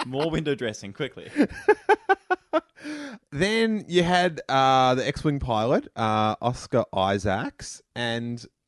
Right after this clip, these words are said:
Speaker 2: I was a bit confused by this one about the blaster bolt that sort
Speaker 1: Oh,
Speaker 2: of
Speaker 1: really? This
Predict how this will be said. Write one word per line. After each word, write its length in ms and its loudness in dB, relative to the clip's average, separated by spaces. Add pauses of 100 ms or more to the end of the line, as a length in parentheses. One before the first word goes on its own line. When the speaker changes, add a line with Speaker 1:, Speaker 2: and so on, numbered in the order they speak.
(580)
Speaker 2:
I 60 -4
was 100 0
a 60 -6
bit 160 -4
confused 420 -2
by 140 4
this 200 -4
one 280 0
about 400 0
the 100 0
blaster 460 -6
bolt 400 -4
that 120 -10
sort 200 -2
Speaker 1:
Oh, 40 -2
Speaker 2:
of 60 -2
Speaker 1:
really? 220 -10
This 100 -14